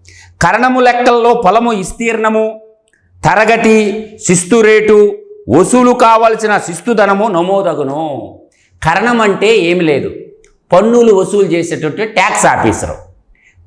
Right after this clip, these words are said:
మున్సూబేమో భూములు ఎవరైనా భూముల రిజిస్టర్ మెయింటైన్ చేసాడు. అందుకే ఈ దౌర్భాగ్య పరిస్థితిని తెలంగాణలో పట్వేల్ ప-, పటేల్ పట్వారీ వ్యవస్థను,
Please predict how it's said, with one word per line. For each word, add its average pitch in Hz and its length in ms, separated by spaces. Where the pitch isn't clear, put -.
మున్సూబేమో 262 1040
భూములు 254 440
ఎవరైనా 220 440
భూముల 254 360
రిజిస్టర్ 202 340
మెయింటైన్ 185 400
చేసాడు. 107 320
అందుకే 233 460
ఈ 220 280
దౌర్భాగ్య 208 640
పరిస్థితిని 185 1080
తెలంగాణలో 226 800
పట్వేల్ 208 600
ప-, 143 180
పటేల్ 226 360
పట్వారీ 214 400
వ్యవస్థను, 220 500